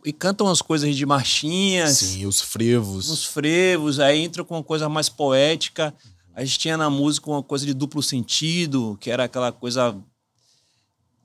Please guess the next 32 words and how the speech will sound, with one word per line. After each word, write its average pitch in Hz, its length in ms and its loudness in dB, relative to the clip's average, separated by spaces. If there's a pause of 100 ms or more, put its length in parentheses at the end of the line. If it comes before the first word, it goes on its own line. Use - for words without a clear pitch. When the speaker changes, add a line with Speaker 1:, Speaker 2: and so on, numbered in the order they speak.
(300)
Speaker 1:
da, 107 160 -4
da 123 160 0
picardia 120 800 0
do 127 100 2
carnaval. 120 680 4
Speaker 2:
Sim, 92 60 -4
sim, 85 300 -6
da 87 120 -8
comicidade, 87 840 -10
sim. - 160 -18 (200)
Speaker 1:
E 226 240 0
hoje 202 340 6
a - 20 2
gente 208 260 0
tem 196 140 -2
uma, 196 320 4
uma, 175 320 2
uma 143 160 2
coisa 156 300 -2
muito 160 340 0
mais 185 240 2
literal, 175 720 8
assim, 139 240 4
no 135 80 0
sentido 123 1080 -2 (960)
do, 131 380 -12
do 117 160 -10
sentido 139 480 -2
porno-, 147 380 -2
pornográfico 117 840 4
da 98 140 0
coisa. 95 560 -4